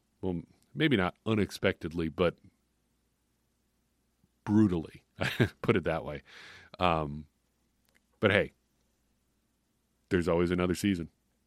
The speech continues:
and we're gonna have another season here before too long. It's gonna be here before we know it. So I've got for you in this episode of Blue fifty-eight. I appreciate you tuning in. Thank you. Thank you for tuning in all season.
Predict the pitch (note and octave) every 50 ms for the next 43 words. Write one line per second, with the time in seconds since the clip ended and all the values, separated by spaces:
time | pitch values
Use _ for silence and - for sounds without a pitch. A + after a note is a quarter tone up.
0 | _ _ _ _ _ _ _ _ - F#2+ F2 F2 F2 F2 E2+ E2 F#2 F#2+ F#2 E2
1 | F2 F2+ E2+ F2 F2 E2+ E2 E2 D#2 - F2+ F2+ E2 E2 E2 D#2+ D#2+ D#2 - _
2 | _ _ _ _ _ _ _ - F2+ F2 E2 E2 - - F#2 F2+ E2 - G2 F2+
3 | F2+ F2+ E2+ - - - - F#2+ F2 D2+ F2 F2 D#2 F2+ F2+ E2+ D#2 - - F#2+
4 | E2+ E2+ E2+ E2+ E2+ E2 D#2 - - _ _ _ _ - - - - - - -
5 | - A#2 A2+ G2+ A2+ A2 G#2 - - G#2+ G#2 G2 G2 F#2+ - A2 G2 - - -
6 | G2+ F#2 E2+ F#2+ G2 F#2 - G2 F2+ - - F#2 F#2 G2 G2 - - _ _ _
7 | - E2 D#2 - G2 F#2 F2 - G2+ F#2 F2 E2 - - G#2 F#2+ F#2+ F#2 F#2 F#2+
8 | G2 G2+ G2 - _ _ - G#2 G2+ G#2 G2+ - - E2 C#2+ C2+ - - _ F#2
9 | F2 F2 E2 E2 E2 - E2+ D2+ - F2+ E2+ E2 D#2+ D#2+ D#2+ D#2 D2+ D2+ D2+ -
10 | - E2 D2+ C#2+ D2 C#2 C2+